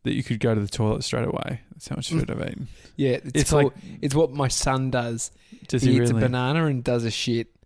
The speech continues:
Speaker 1: Instantly.
Speaker 2: Dude, he, he will drink a bottle and shit it, shit out the other end. He's just making room. He hasn't got
Speaker 1: That's how I feel. That's how I feel. I'm just, I need to make some room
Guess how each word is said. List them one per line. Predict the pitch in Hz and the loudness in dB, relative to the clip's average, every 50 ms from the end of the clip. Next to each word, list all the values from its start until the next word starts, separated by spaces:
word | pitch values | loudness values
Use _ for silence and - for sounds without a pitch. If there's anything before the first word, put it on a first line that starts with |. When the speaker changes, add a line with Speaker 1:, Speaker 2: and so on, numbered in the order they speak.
| _ _ _ _ _ | _ _ _ _ _
Speaker 1:
Instantly. | 147 131 - - - 120 - 123 123 120 110 - - _ - - 147 143 - | -2 -2 0 0 -2 -2 -2 -2 -2 -2 -4 -6 -10 _ -20 -20 -20 -4 0
Speaker 2:
Dude, | - 156 156 147 127 107 | 2 4 4 4 4 4
he, | 117 131 131 135 143 - | 2 2 0 0 0 0
he | 143 143 143 | 2 2 4
will | 143 139 | 4 2
drink | 135 143 143 135 131 | 2 2 0 2 0
a | 127 | -2
bottle | 113 - 127 127 127 147 170 180 165 | 0 2 2 2 4 4 2 2 2
and | 139 117 | 2 0
shit | - - - 139 120 | -2 -2 0 0 0
it, | 120 117 - - - | 0 -4 -6 -6 -6
shit | - - 139 131 120 | -4 -2 0 2 2
out | 120 117 117 - | 2 0 0 0
the | 120 | -2
other | 113 110 113 113 | -2 0 0 0
end. | 113 117 117 120 120 - - - - - - - - | 0 -2 -2 -6 -8 -12 -16 -20 -20 -20 -20 -6 -2
He's | 160 165 160 | 0 0 2
just | 220 233 - | 2 0 2
making | 254 247 247 - 196 147 | 2 2 2 2 2 2
room. | 139 160 196 226 - | 2 4 4 4 6
He | - 143 | 6 6
hasn't | 151 - 190 - | 4 4 4 4
got | 180 170 | 4 4
Speaker 1:
That's | 156 - | 4 4
how | 143 135 131 | 2 4 4
I | 131 127 | 2 2
feel. | - - 143 110 127 139 | 0 0 0 0 0 2
That's | 139 139 131 - | 2 2 2 2
how | 147 127 | 2 2
I | 113 113 110 | 4 2 2
feel. | - - 117 110 104 104 - | 0 0 0 0 -2 -2 -4
I'm | - 131 123 117 | -2 -2 -2 0
just, | 123 113 - - | 0 0 2 2
I | 127 117 | 2 2
need | 113 110 | 2 0
to | 107 110 | 0 0
make | 110 107 104 - | 0 0 -2 -2
some | - 117 110 107 | -2 -2 0 0
room | 110 107 | 2 2